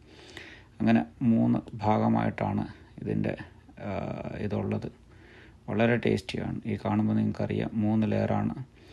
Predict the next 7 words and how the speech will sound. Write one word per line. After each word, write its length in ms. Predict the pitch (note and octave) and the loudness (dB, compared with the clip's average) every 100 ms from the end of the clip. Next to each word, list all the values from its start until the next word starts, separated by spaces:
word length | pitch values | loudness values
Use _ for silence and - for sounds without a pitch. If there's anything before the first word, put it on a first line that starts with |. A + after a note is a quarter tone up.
| - - - - - | -20 -20 -20 -16 -6
അതിൽ, 380 | G#2 G#2 A2 - - - - | -2 0 0 -2 -8 -20 -6
ആ, 340 | C3 A2+ A#2+ - | -2 0 -2 -2
മുകളിലെ 380 | A#2 G#2+ A2 A#2 | 0 2 4 4
ഭാഗം, 480 | A2+ A2 A2 A#2 - - - - | 6 6 6 2 -2 -12 -20 -8
ഓ, 460 | A2 G#2+ A2 - - - | -2 0 0 -2 -8 -2
നല്ല 380 | A2 G#2+ A2+ B2 - - - - - - - | 2 4 4 4 0 -18 -20 -20 -20 -18 2
ക്രീം 340 | A2 A2+ A#2 | 6 8 4